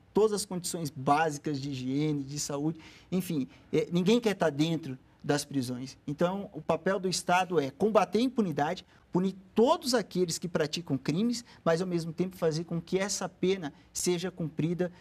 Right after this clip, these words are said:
dentro dos termos da lei, dentro do que prevê a Constituição, ou seja,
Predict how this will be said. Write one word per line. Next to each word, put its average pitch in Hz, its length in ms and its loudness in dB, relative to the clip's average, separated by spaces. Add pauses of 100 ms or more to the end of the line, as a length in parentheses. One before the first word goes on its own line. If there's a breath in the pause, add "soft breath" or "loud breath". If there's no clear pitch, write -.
(200 loud breath)
dentro 208 460 0
dos 202 180 -2
termos 190 240 0
da 175 100 2
lei, 143 220 0 (160)
dentro 196 380 -2
do 190 100 -2
que 196 100 -6
prevê 160 300 -2
a 165 60 -2
Constituição, 165 560 -6
ou 143 60 -6
seja, 131 340 -2